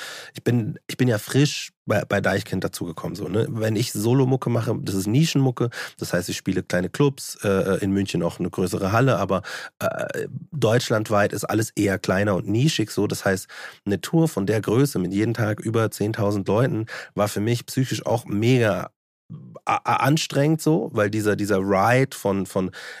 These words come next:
Endorphin-Overdose zu, äh, allein in der, in der, in der Koje im Bus ist für, für mich als, äh, ähm, Mensch, der sein Leben lang schon mit, mit depressiven Episoden kämpft, so, das war nicht einfach.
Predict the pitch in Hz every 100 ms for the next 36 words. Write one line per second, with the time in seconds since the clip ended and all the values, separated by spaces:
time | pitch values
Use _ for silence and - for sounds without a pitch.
0 | - 110 110 104 - 120 123 110 113 117
1 | 107 110 113 - - 107 110 - - 113
2 | - 104 95 101 107 104 104 98 92 98
3 | 98 98 95 - 110 113 101 101 127 -
4 | - 101 - - 104 101 - 98 104 -
5 | 101 95 - - - - - - _ -
6 | 101 98 - 95 92 92 - _ - -
7 | 107 110 110 - 101 101 95 104 131 120
8 | 120 113 117 107 104 - 104 104 101 104
9 | 110 107 98 104 101 101 107 107 - -
10 | - 107 113 - 107 104 85 87 101 107
11 | 123 87 104 151 151 175